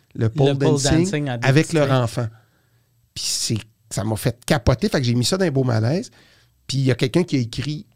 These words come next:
Speaker 1: C'est inacceptable de voir une enfant personnifiée qui est comme une danseuse. » Puis tout ça, puis là, je dis, « Ouais, mais »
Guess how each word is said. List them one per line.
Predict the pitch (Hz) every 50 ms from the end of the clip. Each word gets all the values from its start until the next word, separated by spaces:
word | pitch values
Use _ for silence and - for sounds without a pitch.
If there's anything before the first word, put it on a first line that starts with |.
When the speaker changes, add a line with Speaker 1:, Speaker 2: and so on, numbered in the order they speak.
| _ _ _ _ _ _ _ _
Speaker 1:
C'est | - - 117 107 - 135
inacceptable | 139 135 - - 123 110 - - 113 120 143 165 165 156 139 120 - _ _ _
de | - 113 110
voir | 101 117 120 120
une | 113 113
enfant | 110 104 98 - - 127 123 139 143 139 _ _ _ _ _ _ _ _ _ _ _ _ _ _ - - - - - - - - - _ _ -
personnifiée | - 104 - - 123 117 107 - - 160
qui | - - - - 113
est |
comme | - 143 131 131
une | 117 117
danseuse. » | 107 113 110 104 98 - - 117 123 139 147 143 -
Puis | - -
tout | -
ça, | - 151 151
puis | - 135
là, | 113
je | -
dis, « | -
Ouais, | 104 120 120 101
mais » | -